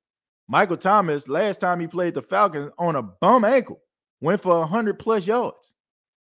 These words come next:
And then they talked about, um, I, I, one of the wide receivers, you know, for the Falcons going for a hundred thirty plus yards. But I'm like, you know, it was a lot of soft shell defense during that time, you know, like, it, I call it Taco Bell defense, soft shell, <laughs> you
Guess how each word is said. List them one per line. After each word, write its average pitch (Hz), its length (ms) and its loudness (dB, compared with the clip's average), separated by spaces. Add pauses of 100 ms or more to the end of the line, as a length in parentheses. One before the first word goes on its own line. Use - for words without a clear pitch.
(180)
And 165 180 -2
then 226 160 2
they 208 100 -2
talked 196 320 -2
about, 175 340 -2
um, 139 500 -6 (880)
I, 147 100 -4
I, 156 160 -4
one 190 240 -2
of 196 60 -4
the 175 80 0
wide 185 220 2
receivers, 175 680 -4
you 160 140 -8
know, 156 200 0
for 170 260 0
the 147 80 -2
Falcons 170 440 -2
going 165 200 0
for 147 160 -2
a 139 60 0
hundred 160 340 -6
thirty 165 200 -2
plus 151 320 -4
yards. 165 280 2
But 131 140 -6
I'm 160 140 -2
like, 147 320 0 (840)
you 147 160 -8
know, 165 200 4
it - 20 2
was 151 100 -2
a 165 40 -2
lot 175 180 4
of 139 80 -6
soft 185 320 0
shell 175 240 4
defense 160 420 -4
during 151 220 -2
that 147 160 -2
time, 156 320 0
you 160 80 -6
know, 165 160 -2
like, 156 260 -2 (400)
it, 143 220 -4
I 160 100 0
call 180 240 6
it 143 100 -2
Taco 196 340 2
Bell 156 280 0
defense, 139 480 -10
soft 180 320 0
shell, 202 100 -2
<laughs> 139 200 2
you - 40 -10